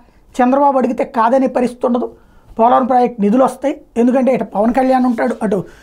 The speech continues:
బీజేపీ రాష్ట్ర నాయకత్వాలు ఉంటారు, సీఎం రమేష్ లాంటి వాళ్ళు ఉంటారు, అందరూ కలిసి సాధించుకొస్తారు. ఓవరాల్గా పోలవరం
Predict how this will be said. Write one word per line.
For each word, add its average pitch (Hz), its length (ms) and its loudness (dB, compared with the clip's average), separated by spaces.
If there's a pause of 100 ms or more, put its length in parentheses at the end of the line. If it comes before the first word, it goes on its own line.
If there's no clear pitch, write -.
(220)
బీజేపీ 262 280 4
రాష్ట్ర 226 340 0
నాయకత్వాలు 262 480 0
ఉంటారు, 247 440 -4 (720)
సీఎం 262 280 2
రమేష్ 254 320 0
లాంటి 247 240 -2
వాళ్ళు 247 200 0
ఉంటారు, 269 240 -4 (160)
అందరూ 247 260 2
కలిసి 247 260 0
సాధించుకొస్తారు. 220 920 -2 (440)
ఓవరాల్గా 277 520 4
పోలవరం 254 580 0